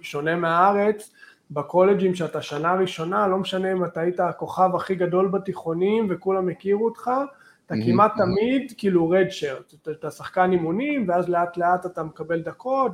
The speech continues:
Speaker 1: ו-, וחמישייה וזה, אבל נ-, נדירים הפעמים שנותנים לך את המפתחות, כאילו, ישר.
Speaker 2: מהמם.
Speaker 1: והקטע הזה ש-, שצריך להרוויח את זה, אמרת את זה מאוד יפה, שאני,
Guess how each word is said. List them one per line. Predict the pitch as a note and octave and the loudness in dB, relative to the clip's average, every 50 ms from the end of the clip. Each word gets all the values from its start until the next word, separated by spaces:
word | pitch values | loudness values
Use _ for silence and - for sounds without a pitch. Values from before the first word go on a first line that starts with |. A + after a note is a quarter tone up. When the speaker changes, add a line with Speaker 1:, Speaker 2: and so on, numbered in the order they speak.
| F3 E3+ | -4 -4
Speaker 1:
ו-, | E3+ D#3+ D#3+ D#3+ D#3+ - - - _ _ _ - D3+ | -4 -4 -4 -4 -8 -12 -20 -20 _ _ _ -14 -10
וחמישייה | D#3 D3 - E3 D#3+ E3 E3 - - F3+ F#3+ G3+ A3 A#3 A3+ G#3 F3 | -8 -6 -4 -2 -2 -2 -2 -4 -4 -2 0 0 2 2 2 2 0
וזה, | F3+ E3+ D#3 D#3+ D#3+ D3 C#3+ | 0 -2 -2 -2 -2 -4 -4
אבל | C#3 D3 C#3+ D3 D#3 - - - G3 | -4 -6 -8 -10 -10 -14 -16 -14 -12
נ-, | F#3 E3 F#3 F#3 F#3 F#3 F3+ F3 F#3+ G3+ | -8 -6 -2 0 0 0 0 0 0 0
נדירים | G3+ F#3 F#3 G#3+ G#3+ G#3 A#3+ B3+ B3+ B3+ | 0 2 2 2 0 0 0 -2 0 0
הפעמים | B3 B3 - A3 G#3 G3 G3 A3 B3 B3 | -2 -2 -2 -2 -2 -2 0 -2 -2 -2
שנותנים | - G#3+ G3 F#3 E3+ - F3+ F#3 F#3 | -2 -2 -2 -4 -2 0 0 0 0
לך | F3+ F#3 F3+ F3+ | 0 -2 -4 -4
את | F3 | -4
המפתחות, | E3+ E3 - - - - D3+ - - E3 E3 D#3+ - - _ _ _ _ - - - _ _ _ _ | -4 -6 -6 -10 -12 -12 -10 -8 -4 -2 -2 -2 -2 -6 _ _ _ _ -20 -20 -20 _ _ _ _
כאילו, | - F3+ F3 E3 D#3+ | 0 0 2 2 2
ישר. | D#3+ D3+ D#3 - - D#3 D3+ D3 C3+ - _ _ _ _ _ _ - | 0 0 -2 -4 -4 -4 -4 -4 -6 -12 _ _ _ _ _ _ -10
Speaker 2:
מהמם. | - - E3 E3 - | -4 0 2 2 2
Speaker 1:
והקטע | A2+ B2 G3 G#3 G3+ B3 B3+ | 2 2 2 0 0 0 0
הזה | A#3 G#3 G3+ F3+ | 0 0 0 -2
ש-, | - E3+ D#3 - - | -4 -6 -12 -14 -14
שצריך | - D#3+ - F3+ F3 - F#3+ | -16 -10 -8 -6 -6 -2 -2
להרוויח | F3+ D#3+ D3+ D3 C#3 D3 F3 G#3+ A#3 A#3+ A3+ - | -2 -2 -2 -4 -6 -2 2 4 4 4 2 -2
את | F3 C#3 | -6 -6
זה, | C#3+ C3 | -8 -8
אמרת | C3+ D#3 E3 E3+ E3 | -6 -6 -6 -6 -6
את | F3+ E3 | -6 -6
זה | E3+ | -6
מאוד | E3 D#3+ E3 F3 E3+ E3 | -4 -4 -2 -2 -2 -2
יפה, | E3 D#3 - - G3 G#3 G3 F#3 | -4 -6 -6 -6 -4 -4 -4 -4
שאני, | - - D3+ D3+ D#3 D#3+ - D#3+ D#3 D3 D3+ D3+ D3+ D3 | -6 -8 -10 -10 -10 -12 -14 -14 -12 -10 -8 -8 -8 -8